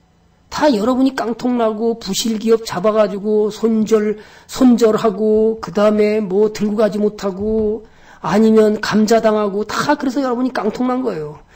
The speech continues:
정말 좋은 기업을 이런 거 그냥 들고 가면요. 어떤 기업? 이거 한번 봐봐요. 아까 얼마나, 이 무림 피엠피가 얼마나 돈을 잘 버는지 그냥 사서 물고 늘어지면 그냥 돈을 벌잖아요. 그냥 물건 내가지고 그냥 가만히 내비두면 지가 알아서 돈 벌어주잖아요.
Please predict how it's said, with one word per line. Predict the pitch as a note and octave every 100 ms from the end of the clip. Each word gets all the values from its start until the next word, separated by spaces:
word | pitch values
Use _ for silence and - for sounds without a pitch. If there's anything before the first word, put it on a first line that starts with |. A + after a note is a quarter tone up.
| - - -
정말 | - C#4+ D#4 D#4
좋은 | D4+ A3+ D4 C#4+
기업을 | C#4 C4 C4
이런 | B3 B3
거 |
그냥 | B3+ B3
들고 | - A#3
가면요. | A#3 A3+ A3 A3+ A#3+ F#3 - _ -
어떤 | G#3 C#4 C4+
기업? | - B3+ B3 C#4 - _ _ -
이거 | F#4
한번 | D4 D#4
봐봐요. | D#4+ C4 B3+ C4
아까 | B3 - A#3+
얼마나, | F#3+ C4 C4+ B3+ B3
이 | - C#4+
무림 | A#3 A3+ C4 C#4
피엠피가 | - C#4 - C#4
얼마나 | G3 C4+ C#4+ C4+
돈을 | A3+ B3
잘 | B3 A#3+
버는지 | A#3 A3+ G#3 - - -
그냥 | - D#4 D#4+
사서 | C4 D#4+
물고 | C4 C4+ C4+
늘어지면 | C4+ C4 B3+ B3
그냥 | A3+ A3+ A#3+ - _
돈을 | A#3 A#3 A3+
벌잖아요. | A3+ A3 A3+ A3+ G#3+ E3+ F3 - _ _ _ _ _ _ _ _ _ _ _ _ _
그냥 | D4 F4
물건 | E4+ E4+ E4+
내가지고 | E4+ D#4+ D4+
그냥 | D#4 C#4+
가만히 | - D#4 C#4 C4+ C#4
내비두면 | A#3 C4 B3 C4+
지가 | - - C4+
알아서 | B3+ -
돈 | A#3 B3
벌어주잖아요. | A#3+ G3+ G3 A#3+ A#3+ F#3+ E3+ F#3+